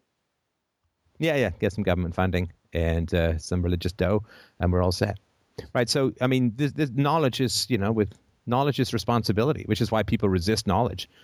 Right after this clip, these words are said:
Well, it's why <laughs> when you start to talk to people about things, they literally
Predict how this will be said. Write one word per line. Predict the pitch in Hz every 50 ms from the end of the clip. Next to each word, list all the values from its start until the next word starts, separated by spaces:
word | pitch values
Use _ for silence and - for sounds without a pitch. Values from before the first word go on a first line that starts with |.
| _ _ _
Well, | - 98
it's | 95 92 -
why | 120 -
<laughs> | - - -
when | - 127
you | 120
start | - - 120 98 -
to | - 113
talk | - - 127 123
to | - 120
people | 110 117 107 - 101
about | 92 101 95 98 -
things, | - 107 107 104 101 - - - - - - -
they | - 107
literally | 110 123 117 - 127 110 104 101